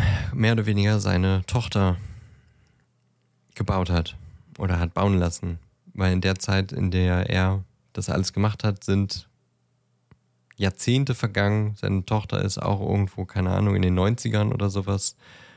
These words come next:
ähm, reist extra dafür an, hat, also er wird eben geborgen. Und sie ist so die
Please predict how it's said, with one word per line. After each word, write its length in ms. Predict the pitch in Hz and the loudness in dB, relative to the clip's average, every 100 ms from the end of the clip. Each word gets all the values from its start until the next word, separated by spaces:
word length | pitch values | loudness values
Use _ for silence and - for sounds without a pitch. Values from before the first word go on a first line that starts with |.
| _ _ - | _ _ -4
ähm, 460 | 98 92 90 90 87 _ _ - | 0 2 0 -2 -6 _ _ -2
reist 300 | 101 101 - | 0 0 -4
extra 360 | 98 - 101 | -6 -4 -2
dafür 320 | 95 98 - | 0 -2 -2
an, 240 | - 107 101 | 0 2 2
hat, 100 | 95 _ - | -2 _ -6
also 460 | 92 90 87 87 90 160 151 185 _ _ _ _ _ | -4 0 -2 -4 -10 -20 -20 -20 _ _ _ _ _
er 160 | 98 92 | -4 -2
wird 160 | 95 - | -2 -2
eben 280 | 92 90 | -2 -2
geborgen. 560 | - 90 92 98 107 101 - _ _ _ _ _ _ _ _ _ _ _ _ _ _ _ - | -4 0 2 2 2 -2 -6 _ _ _ _ _ _ _ _ _ _ _ _ _ _ _ -6
Und 240 | 101 90 | -2 -2
sie 140 | - 101 | 0 2
ist 160 | 98 | 2
so 160 | - 90 | 2 0
die 400 | 82 85 85 | 0 -4 -4